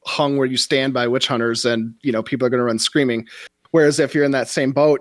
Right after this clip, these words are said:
and you cast a miracle for, you know, a god that's worshipped in that area, you could be,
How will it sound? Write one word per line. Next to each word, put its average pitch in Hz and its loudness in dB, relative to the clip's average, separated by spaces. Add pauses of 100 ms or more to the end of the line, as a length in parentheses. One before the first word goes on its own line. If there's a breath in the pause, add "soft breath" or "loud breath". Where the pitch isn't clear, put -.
and 135 -2
you 131 -2
cast 139 -2
a 127 -2
miracle 135 0
for, 120 -2 (140)
you 131 0
know, 113 -4
a 120 -4
god 127 -2
that's 120 -8
worshipped 135 -4
in 123 -8
that 117 -2
area, 123 2 (120)
you 139 0
could 135 -4
be, 120 -2